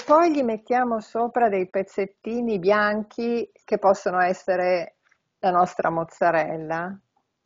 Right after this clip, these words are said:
Poi magari gli mettiamo sopra anche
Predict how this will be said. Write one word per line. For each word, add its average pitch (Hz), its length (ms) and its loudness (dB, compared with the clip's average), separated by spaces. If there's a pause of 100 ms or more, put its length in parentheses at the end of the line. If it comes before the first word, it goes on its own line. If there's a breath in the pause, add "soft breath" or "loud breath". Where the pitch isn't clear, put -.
Poi 381 180 -8
magari 226 360 2
gli 226 100 -2
mettiamo 185 480 -4
sopra 180 540 -2
anche 175 800 -2